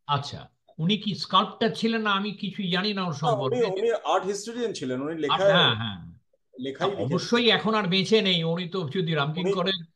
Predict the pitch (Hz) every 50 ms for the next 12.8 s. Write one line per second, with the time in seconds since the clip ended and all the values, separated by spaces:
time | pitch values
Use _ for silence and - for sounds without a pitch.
0 | _ - 147 - - 180 180 196 180 185 190 190 202 190 202 202 196 180 175 160
1 | 156 180 175 185 180 185 185 180 - 160 139 123 110 104 95 - - _ 92 -
2 | 90 - _ - 131 123 95 71 64 - _ _ _ _ _ - 131 123 - -
3 | _ _ _ _ - - 185 190 185 175 - 175 202 226 262 254 226 208 180 165
4 | 165 165 165 156 143 135 185 220 226 202 185 208 214 - - _ _ _ _ _
5 | _ - 175 240 302 370 381 370 370 339 311 269 226 202 - - 196 190 190 180
6 | - 262 294 311 349 349 339 262 170 131 120 95 80 69 - _ _ _ _ -
7 | - 214 269 302 311 320 311 277 226 151 151 180 233 254 - 208 180 208 233 240
8 | 247 254 262 262 262 262 269 262 - - - 151 165 196 220 220 - - 175 233
9 | 247 - - - - - - - 240 240 240 240 247 226 220 - - _ - -
10 | 170 - - 214 165 143 170 185 190 208 214 226 233 214 226 - 196 180 180 190
11 | 190 185 _ _ _ _ _ _ _ _ _ _ _ _ - 214 240 294 320 311
12 | 262 240 277 247 196 165 120 117 98 - 85 80 73 67 62